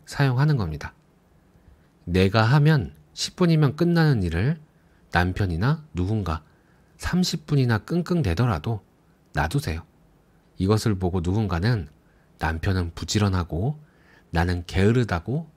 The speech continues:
말할 수도 있습니다. 하지만 간섭하지 않는 것이 일종의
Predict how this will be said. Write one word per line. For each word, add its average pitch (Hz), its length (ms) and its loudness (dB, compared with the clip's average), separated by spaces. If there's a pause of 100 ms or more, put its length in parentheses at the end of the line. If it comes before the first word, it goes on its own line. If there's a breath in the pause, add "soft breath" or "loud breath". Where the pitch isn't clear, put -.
말할 85 180 -4
수도 - 240 -10
있습니다. 78 520 -6 (880 soft breath)
하지만 104 580 0 (560 loud breath)
간섭하지 113 720 0
않는 90 320 -2
것이 85 460 -4 (200)
일종의 143 560 -2